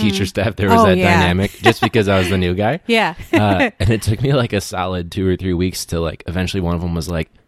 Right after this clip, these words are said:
Speaker 1: "Hey, we're gonna go to this place to get lunch. Do you want us to bring anything?" And I was like, <gasps>
Speaker 2: Yeah.
Speaker 1: "Yes."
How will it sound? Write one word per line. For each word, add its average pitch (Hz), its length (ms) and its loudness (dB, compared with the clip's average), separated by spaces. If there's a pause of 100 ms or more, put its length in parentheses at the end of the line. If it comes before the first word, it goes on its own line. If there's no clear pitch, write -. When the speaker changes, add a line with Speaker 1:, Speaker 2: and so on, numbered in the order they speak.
Speaker 1:
"Hey, 98 160 -2
we're 82 80 0
gonna 87 180 -2
go 85 120 -2
to 85 80 -2
this 78 120 -2
place 82 240 -4
to 80 100 -10
get 76 140 -8
lunch. 76 340 -8 (260)
Do - 80 -2
you - 40 2
want 85 100 2
us 80 60 -2
to - 80 -6
bring 73 180 -4
anything?" 85 340 -2
And 82 100 -6
I 80 60 -2
was 80 120 -4
like, 85 200 -6
<gasps> - 360 -20 (520)
Speaker 2:
Yeah. 247 1080 2
Speaker 1:
"Yes." - 80 -10